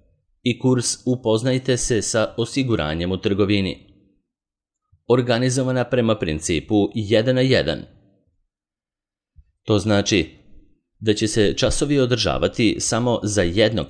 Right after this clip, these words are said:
polaznika, kome će predavač moći u potpunosti da se posveti, te da ovaj proces učenja prilagodi njegovim mogućnostima i nadoveže ga na znanja koja dotični već poseduje.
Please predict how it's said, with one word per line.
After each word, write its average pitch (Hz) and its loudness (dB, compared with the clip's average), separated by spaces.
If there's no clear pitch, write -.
polaznika, 87 0
kome 120 -2
će 127 0
predavač 123 0
moći 85 0
u 117 0
potpunosti 117 0
da 85 -2
se - -2
posveti, 92 0
te 127 2
da 117 4
ovaj 123 2
proces 90 -2
učenja 113 -2
prilagodi 117 2
njegovim 107 2
mogućnostima 104 -2
i 113 2
nadoveže 113 0
ga 110 0
na 113 -2
znanja 104 -2
koja 110 2
dotični 92 -2
već 101 0
poseduje. 82 -2